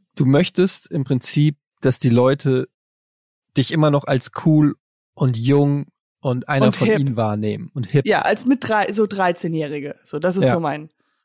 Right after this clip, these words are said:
Speaker 2: dass die dreizehnjährige denken, die ist einer von uns.
Speaker 1: Wahrscheinlich denken die, "Uh, who's that old
Speaker 2: <laughs>
Speaker 1: lady?"
Speaker 2: Ja, natürlich denken sie das. "Who's that old lady who can't buy a pair of pants that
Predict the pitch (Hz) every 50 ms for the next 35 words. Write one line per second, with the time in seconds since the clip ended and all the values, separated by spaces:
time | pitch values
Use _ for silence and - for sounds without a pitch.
0 | _ _ - 196 - - - 196 254 - 277 277 - - 320 262 262 233 240 233
1 | 226 208 190 196 190 190 180 202 185 175 - _ _ _ _ _ _ _ _ _
2 | _ _ _ _ _ _ - - 240 202 226 - 185 190 185 - 185 175 - -
3 | 156 156 - - - _ _ _ _ _ _ _ - - 131 - - 160 196 -
4 | - 180 180 185 170 156 160 156 160 147 - _ _ _ _ - 226 226 240 240
5 | 240 196 175 - 175 - 233 226 202 - 202 - - - 190 185 185 185 180 -
6 | - 214 226 254 - 226 - _ _ - 381 - - - 349 - - - - -
7 | 339 339 - 453 571 640 554 - - 349 294 247 220 220 226 220 185 180 190 190
8 | - 285 339 330 302 320 277 - - 240 285 320 254 247 233 247 330 320 196 190
9 | 175 202 - - - - - - _ _ _ _ _ - 254 226 - 269 240 269
10 | 262 254 226 226 220 208 208 - 240 240 226 - 220 220 247 294 294 - 220 196
11 | 185